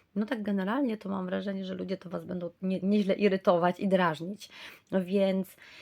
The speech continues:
jeśli, e, będziecie mieli takie odczucia, teraz mówię do zdeklarowanych singli,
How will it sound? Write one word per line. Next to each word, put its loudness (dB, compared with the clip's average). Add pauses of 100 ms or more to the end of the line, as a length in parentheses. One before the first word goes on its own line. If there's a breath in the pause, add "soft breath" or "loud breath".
(140 loud breath)
jeśli, 2
e, 0
będziecie -4
mieli -2
takie -6
odczucia, -8
teraz 4
mówię 2
do 4
zdeklarowanych 0
singli, -4